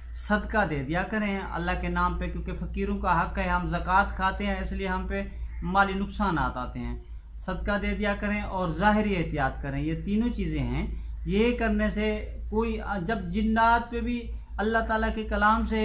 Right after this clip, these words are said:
अ, काबू पाया जा सकता है, उनको भगाया जा सकता है, उनसे निजात ली जा सकती है, तो ये बीमारी तो क्या मामला है? ये अल्लाह का कलाम है, अल्लाह के कलाम से बढ़ के कोई चीज़ नहीं है।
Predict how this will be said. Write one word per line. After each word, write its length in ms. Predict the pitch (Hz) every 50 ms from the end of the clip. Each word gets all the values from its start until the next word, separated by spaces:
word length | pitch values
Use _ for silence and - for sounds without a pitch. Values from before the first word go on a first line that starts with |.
| 214 214
अ, 720 | 208 - - - - - 196 175 170 175 175 180 180 175 175
काबू 240 | 180 190 202 220 233
पाया 280 | 214 226 214 196 185 170
जा 200 | 156 156 151 151 -
सकता 320 | 165 160 - - - 156
है, 200 | 156 160 165 180
उनको 220 | 202 202 - -
भगाया 420 | 170 147 147 147 160 180 196 220 240 226
जा 160 | 202 185 175
सकता 380 | 165 170 160 - - - 160 156
है, 140 | 156 160 180
उनसे 220 | 196 - 160 190
निजात 440 | 180 180 180 175 214 226 - 208 202
ली 140 | 190 185 185
जा 140 | 170 165 160
सकती 300 | 156 156 147 147 - 160
है, 140 | 170 190 233 233 - - - - - - -
तो 60 | - 226
ये 160 | 214 233 226 - - - - - - 165
बीमारी 480 | 156 - 196 220 226 247 269 262 277
तो 120 | 254 277 220 220 -
क्या 160 | 269 294 285
मामला 500 | 247 214 185 175 170 160 160 156 156 151
है? 180 | 151 156 160
ये 60 | 160 165
अल्लाह 300 | 175 214 240 247 247 240
का 140 | 233 233
कलाम 440 | 214 - 208 202 208 220 247 247 233
है, 60 | 214
अल्लाह 200 | 202 208 214 214
के 120 | 202 196 196
कलाम 340 | 196 190 185 190 196 202 196
से 120 | - 185
बढ़ 180 | 170 180 190 180
के 120 | 180 190
कोई 220 | 190 202 214 214
चीज़ 260 | 190 - 147 143 135 120
नहीं 200 | 123 123 123 120
है। 100 | 120